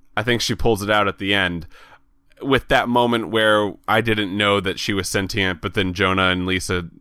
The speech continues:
were just like, "Yeah, no, no, she, she was sentient." And I was like, "Oh, okay." <laughs>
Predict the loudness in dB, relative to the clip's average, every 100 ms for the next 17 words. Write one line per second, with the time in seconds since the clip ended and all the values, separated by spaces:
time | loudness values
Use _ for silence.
0 | _ -4 -4 -4 -6 -2 -2 -2 0 4
1 | 4 4 2 2 -2 -10 -2 0 2 2
2 | -2 0 -2 -4 -10 _ _ _ -6 -4
3 | -2 -2 0 0 0 -4 _ _ _ _
4 | _ _ _ _ _ _ 4 4 4 4
5 | 4 2